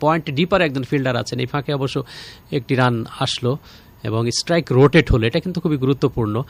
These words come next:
শান্ত স্ট্রাইক এন্ডে চলে যাবেন এখন সাদমান ইসলাম। দারুণ, আমি বলবো যে, যে ভুলটি তিনি করেছিলেন সেই ভুল শুধরে কিভাবে নেওয়া যায় সেটা কিন্তু, আহ, তিনি দেখিয়ে দিয়েছেন এবং সুযোগ বুঝে, আহ,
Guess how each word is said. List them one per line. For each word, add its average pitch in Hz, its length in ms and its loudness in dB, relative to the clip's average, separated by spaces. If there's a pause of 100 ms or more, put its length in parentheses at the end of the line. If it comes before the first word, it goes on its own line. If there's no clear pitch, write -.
(240)
শান্ত 156 320 2
স্ট্রাইক 135 420 2
এন্ডে 123 180 2
চলে 135 220 2
যাবেন 113 240 0
এখন 101 300 -6 (300)
সাদমান 117 380 -4
ইসলাম। 135 420 -2 (360)
দারুণ, 139 300 4
আমি 117 140 0
বলবো 123 340 -2 (500)
যে, 120 440 2
যে 120 120 0
ভুলটি 135 360 4
তিনি 143 160 2
করেছিলেন 143 500 4
সেই 135 200 0
ভুল 127 200 2
শুধরে 123 420 0
কিভাবে 127 440 0
নেওয়া 135 240 4
যায় 123 160 2
সেটা 123 240 -2
কিন্তু, 123 320 -2 (420)
আহ, 117 140 2
তিনি 127 240 2
দেখিয়ে 139 340 6
দিয়েছেন 127 500 0 (400)
এবং 117 300 -2
সুযোগ 135 360 2
বুঝে, 139 460 4 (340)
আহ, 113 280 2